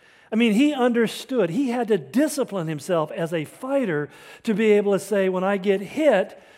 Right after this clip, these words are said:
I have to resist the instinct to freeze and to become fearful.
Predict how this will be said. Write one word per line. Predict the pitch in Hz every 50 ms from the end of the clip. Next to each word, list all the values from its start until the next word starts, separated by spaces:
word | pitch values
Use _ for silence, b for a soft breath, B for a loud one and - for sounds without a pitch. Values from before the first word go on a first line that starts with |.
| B B B B B -
I | - 226
have | 233 214 226 220 214 220
to | - 196
resist | 190 190 180 160 147 170 226 254 226 - -
the | - 214
instinct | 220 220 208 196 214 226 202 - - - 165 143 143 151 160 - - b b b b b
to | - 185 -
freeze | - - - 240 240 247 240 214 175 147 139 135 131 135 139 131 - - _ _ _ _ _ _ _ _ _ _ _ _
and | - 175 165 165 156
to | 165 156
become | 160 175 160 165 175 - 185 185 170 165
fearful. | - - 160 151 151 143 139 - 127 127 -